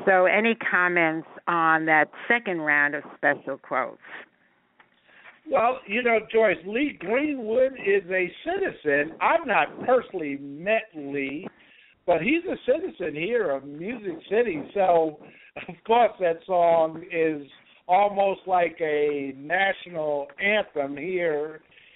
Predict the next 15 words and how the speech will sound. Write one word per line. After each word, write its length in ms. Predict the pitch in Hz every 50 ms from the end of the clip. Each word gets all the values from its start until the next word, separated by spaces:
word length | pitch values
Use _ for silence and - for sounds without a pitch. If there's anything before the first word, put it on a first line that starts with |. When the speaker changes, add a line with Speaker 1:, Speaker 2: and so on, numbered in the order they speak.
| _ _ -
Speaker 2:
in 220 | 185 170 165 156
Nashville 800 | 160 170 175 185 190 190 185 185 - - 151 151 147 147 147 147
and 140 | 143 135
throughout 420 | - 165 165 165 160 165 160 160 -
the 60 | 147
world. 580 | 135 147 170 196 202 185 156 135 127 127 135 - _ _ _ _ _ _ _ _ _ _ _ _ - -
So 160 | 202 165 160
I, 240 | 160 180 190 190 185 180 - -
I, 480 | 160 170 180 185 185 180 175 175 185 185 -
uh, 1160 | 175 170 165 165 165 165 165 160 160 160 156 151 151 151 151 147 147 151 151 151 147 156 160 -
wholeheartedly 800 | - 247 254 208 170 214 233 220 214 190 165 - 170 175 165 165
agree 500 | 156 147 139 139 160 185 196 190 170 156
with 160 | 143 151 143
everything 480 | 151 156 165 160 160 165 165 165 151 151
you've 240 | 151 156 156 143